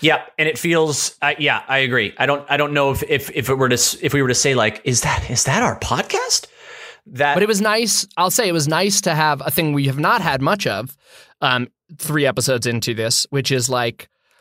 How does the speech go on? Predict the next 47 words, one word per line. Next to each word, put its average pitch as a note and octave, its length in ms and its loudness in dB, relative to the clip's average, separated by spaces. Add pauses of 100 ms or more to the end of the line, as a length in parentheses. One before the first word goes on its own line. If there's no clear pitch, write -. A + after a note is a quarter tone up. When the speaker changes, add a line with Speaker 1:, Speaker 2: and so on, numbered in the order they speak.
(340)
Speaker 2:
an G3+ 100 0
opportunity B3+ 380 0
for A#3+ 100 -2
me B3+ 100 2
to B3+ 60 2
ask A#3+ 240 0
you B3+ 60 -2
about B3 140 0
your G#3+ 100 -4
high C4 160 0
school B3 220 -4
dating F#3+ 380 0
life, G#2+ 280 -4 (180)
an G3+ 60 -2
opportunity A#3+ 380 0
Speaker 1:
Right. A3+ 300 2
Speaker 2:
to, F#3+ 60 -8
for G#3+ 280 0
you G3+ 180 0
to C4 80 2
ask A3+ 240 2
me A#3 120 0
about, A3 340 2
uh, F3+ 380 -4
being A3+ 300 0
a A#3+ 60 2
dad. F#3+ 480 0 (180)
There F3+ 80 2
was F3+ 120 2
some F#3 120 0
nice G3+ 300 2
personal A3+ 420 -2
stuff E3+ 280 0
in D#3+ 100 -2
there D#3 240 -2 (240)
that D#3+ 100 0
allowed E3+ 300 2
us E3+ 180 0
to, F3 240 2 (100)
to F3 140 -2
be F3+ 220 0
vulnerable F3 540 0
and G3+ 100 -2
to G3+ 80 -2
talk A#3+ 240 -2
about - 240 -8
stuff. D2 220 -12